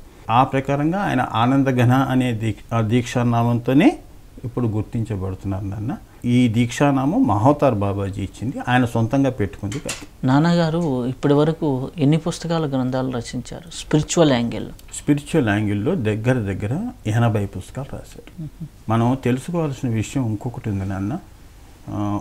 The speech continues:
Speaker 1: ఉపనిషత్స్ అని శ్రీ విద్యలో ఇప్పుడు వేదం, మ్,
Speaker 2: మ్మ్.
Speaker 1: మన ఋషులు మునులు ఆ మహదాకాశం అని ఇంతకుముందు చెప్పానే,
Speaker 2: మ్మ్.
Speaker 1: ఈ మహదాకాశం దాకా వాళ్ళు వెళ్ళి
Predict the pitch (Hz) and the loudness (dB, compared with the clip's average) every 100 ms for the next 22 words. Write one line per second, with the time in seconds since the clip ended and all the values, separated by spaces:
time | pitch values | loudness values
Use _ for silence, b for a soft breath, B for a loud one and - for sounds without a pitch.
0 | - 120 - 208 190 - 151 - 117 113 | -4 -4 2 2 2 0 -2 -2 -2 -2
1 | 214 - 113 - - - - 127 127 113 | -2 -6 -14 -16 -20 -20 -2 2 2 0
2 | - 110 143 226 - - - - - - | 0 -2 -2 -8 -16 -20 -20 -20 -20 -20
3 | - 110 120 135 107 110 135 156 117 113 | -12 -2 0 2 4 4 4 4 2 -2
4 | 196 - - - 135 117 302 - - - | -6 -10 -20 -12 -2 0 0 -2 -16 -8
5 | 139 135 B 113 117 110 120 185 185 175 | -8 -8 B 2 4 4 2 2 0 2
6 | 127 127 143 104 107 - - - 117 117 | 2 2 2 2 -2 -6 -16 -2 2 2
7 | 110 131 165 160 143 127 131 123 117 113 | 2 2 2 2 0 0 0 0 0 0
8 | 117 127 - 104 - 120 101 170 131 - | -2 -2 -4 -2 0 0 -2 -4 -8 -10
9 | - 139 120 110 101 95 147 180 175 151 | -8 -4 -2 0 0 -2 -2 -2 -2 -2
10 | 120 127 120 113 107 113 117 143 135 110 | -2 -2 -2 -2 0 -2 -2 -4 -4 -6
11 | 107 104 98 107 143 | -6 -6 -2 -2 -2